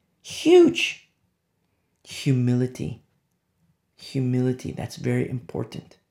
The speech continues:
Because if you go to a church and you see the pastor who's puffed up, full of pride, you know, gunning for position, "Oh, I'm the head pastor, I'm the head pastor, I'm the chief pastor, I'm the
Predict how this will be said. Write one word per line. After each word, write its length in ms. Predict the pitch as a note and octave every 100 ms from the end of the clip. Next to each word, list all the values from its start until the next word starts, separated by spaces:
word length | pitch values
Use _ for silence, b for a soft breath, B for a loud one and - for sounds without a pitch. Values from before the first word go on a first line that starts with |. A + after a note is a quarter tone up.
| _ _ _ _ _ _ _ _ B B B
Because 320 | - - E3
if 160 | E3+ F3+
you 120 | A#3
go 180 | C#4 D#4+
to 80 | F4
a 100 | C#4+
church 540 | - - C4+ - - B B -
and 160 | D3+
you 80 | F#3+
see 200 | F#3+ B3
the 140 | A#3
pastor 540 | A3+ - F#3 G3+ G#3 E3+
who's 340 | D#3 D3 C#3+ B B -
puffed 400 | D3+ C#3 - F3
up, 200 | C#3 -
full 280 | - C#3
of 200 | C#3 A#2+
pride, 480 | - C3+ C#3+ C#3 B2+ B B
you 100 | C#3+
know, 140 | C#3 C3
gunning 360 | C#3+ D3 D#3
for 140 | C#3 C#3
position, 540 | - C3 C#3+ D3+ C3
"Oh, 160 | D3+ D3+
I'm 300 | - D3+ C#3+
the 100 | C#3+
head 260 | D3 D3
pastor, 420 | D3 D3 D3 D3
I'm 200 | B2+ C#3
the 80 | C#3
head 260 | C3+ D3 C#3+
pastor, 380 | D3 D3 D3 C#3
I'm 160 | D3
the 80 | C#3
chief 320 | - D#3+ -
pastor, 400 | D3 D#3 - D#3
I'm 180 | C#3 D3+
the 160 | D3